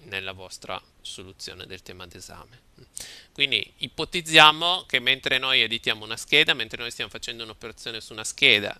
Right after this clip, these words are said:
di una board condivisa con altri, non ci sia qualcun altro che ci sta facendo qualcosa che ci manda in conflitto.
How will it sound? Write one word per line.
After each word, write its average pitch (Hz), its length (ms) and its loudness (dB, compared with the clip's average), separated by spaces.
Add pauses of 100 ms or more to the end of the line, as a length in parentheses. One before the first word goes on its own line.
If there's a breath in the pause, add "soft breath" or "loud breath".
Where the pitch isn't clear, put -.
(100)
di - 140 -14
una 113 180 -4
board 113 420 -6
condivisa 107 460 -12
con 143 200 -14
altri, 170 480 0 (400 loud breath)
non 156 340 -4 (100)
ci 151 140 -6
sia 135 380 4
qualcun 120 340 -10
altro 113 220 -4
che 120 100 -10
ci 120 120 -14
sta 113 160 -8
facendo 113 380 -10
qualcosa 104 380 -14
che 101 120 -20
ci - 140 -18
manda 92 220 -16
in 92 80 -18
conflitto. - 560 -20